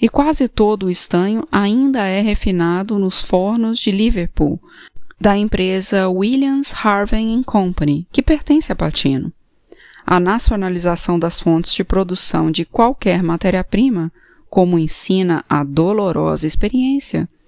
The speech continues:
não é suficiente. Um país pode continuar tão condenado à impotência como antes, ainda que, nominalmente,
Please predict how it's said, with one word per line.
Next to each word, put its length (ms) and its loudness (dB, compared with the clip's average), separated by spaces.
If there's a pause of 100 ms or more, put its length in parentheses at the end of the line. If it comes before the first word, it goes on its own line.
(280)
não 220 4
é 80 0
suficiente. 880 -2 (720)
Um 140 4
país 460 0
pode 300 -2
continuar 880 0 (160)
tão 280 4
condenado 760 0
à 40 2
impotência 920 0
como 300 2
antes, 540 -4 (440)
ainda 400 2
que, 380 0 (500)
nominalmente, 1300 2